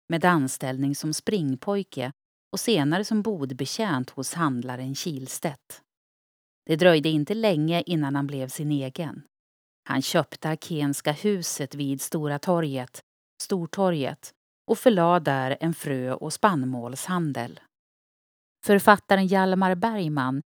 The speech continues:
älskade att lyssna på Eriks äventyrliga liv när han som ung var på besök hos familjen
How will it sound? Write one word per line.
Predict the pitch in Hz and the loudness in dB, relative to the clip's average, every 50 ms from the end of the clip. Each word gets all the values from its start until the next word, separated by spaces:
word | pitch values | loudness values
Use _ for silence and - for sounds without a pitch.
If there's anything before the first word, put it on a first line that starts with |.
| _ - 190 | _ 0 0
älskade | 196 185 151 123 120 135 - - - - 170 160 160 147 143 | 0 0 0 -4 -8 -8 -10 -4 0 0 0 2 2 0 -2
att | 143 - | -2 -2
lyssna | 180 165 - - - - 143 | -2 -2 -2 -4 -4 -4 -6
på | - - 151 | -4 -4 -2
Eriks | - 175 165 143 135 139 135 - - | -2 0 -2 -2 -2 -4 -6 -4 -2
äventyrliga | 180 165 151 139 143 143 135 139 - 165 151 151 143 143 143 165 156 | 0 0 0 0 0 0 -2 -2 -2 -2 -4 -4 -4 -4 0 0 0
liv | 156 151 139 139 143 139 - - _ _ _ _ | 0 0 -4 -4 -6 -8 -10 -12 _ _ _ _
när | - 180 | 2 2
han | 170 170 147 143 156 | 2 4 2 2 2
som | 147 - 190 180 - | 0 0 -2 0 2
ung | - 208 226 220 180 156 143 | 2 4 4 4 2 2 0
var | 143 156 | 0 -2
på | - - 185 | -2 -4 -4
besök | - 208 202 - - 269 233 165 147 - | -4 -4 -4 -2 0 0 2 2 0 0
hos | - 147 - | -4 -8 -6
familjen | - - 151 143 131 127 127 127 131 135 139 | -4 -2 -2 0 0 -2 -4 -4 -4 -2 -2